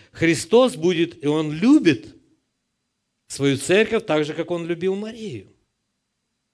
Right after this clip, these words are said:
Поэтому мы должны понимать, что это как образ. И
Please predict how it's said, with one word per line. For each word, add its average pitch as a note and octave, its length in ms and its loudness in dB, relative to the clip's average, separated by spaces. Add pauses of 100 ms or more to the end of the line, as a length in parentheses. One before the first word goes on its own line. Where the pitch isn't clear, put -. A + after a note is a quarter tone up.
(800)
Поэтому F3+ 340 -2
мы F#3+ 80 -2
должны G3+ 280 0
понимать, A#3 420 0
что D#3 120 -2
это D#3 140 -2
как D#3 280 -4
образ. E3+ 520 0
И C#3 280 -2